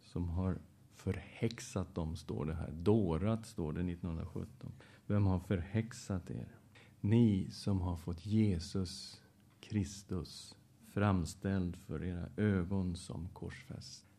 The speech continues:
Ni som har fått honom målad framför er som ett porträtt som korsfäst. Ni, ni har ju hört evangeliet. Paulus vet att han har stått där och han har förkunnat detta evangelium.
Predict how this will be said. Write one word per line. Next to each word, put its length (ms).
Ni 160
som 140
har 60
fått 260
honom 200
målad 720
framför 640
er 80
som 220
ett 140
porträtt 560
som 300
korsfäst. 760
Ni, 220
ni 80
har 200
ju 220
hört 800
evangeliet. 1160
Paulus 420
vet 220
att 60
han 100
har 60
stått 560
där 200
och 60
han 100
har 80
förkunnat 920
detta 300
evangelium. 680